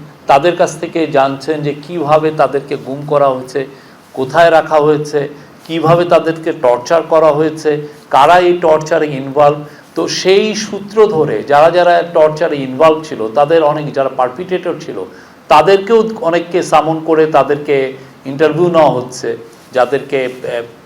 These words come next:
এ, বা এই পুরো ফোর্সগুলোর সাথে কথা বলে ইন্টারভিউ নেওয়া হচ্ছে। মূল উদ্দেশ্য হলো কি, যেই, যিনি মিসিং হন না কেন,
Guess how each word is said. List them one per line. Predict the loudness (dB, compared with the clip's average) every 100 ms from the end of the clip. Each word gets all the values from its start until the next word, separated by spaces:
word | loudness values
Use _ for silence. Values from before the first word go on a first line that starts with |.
| -20
এ, | -18 -6
বা | 0 0
এই | 0 -6 -8
পুরো | -8 -8
ফোর্সগুলোর | -6 -6 -6 -6 -4
সাথে | -4 -4 -6 -4
কথা | -4 -2
বলে | -2 -2 -2 -6 -14 -12
ইন্টারভিউ | -4 -2 0 -2
নেওয়া | -2 -6
হচ্ছে। | -8 -14 -16 -20 -12
মূল | -4 2
উদ্দেশ্য | 2 4 2 4 0
হলো | 0 -2
কি, | -4 -12
যেই, | -6 -2 -2 -4 -8 -6
যিনি | -4 -2 -4 -6
মিসিং | -6 -6 -6 -6 -8 -10 -12
হন | -12
না | -12
কেন, | -14 -14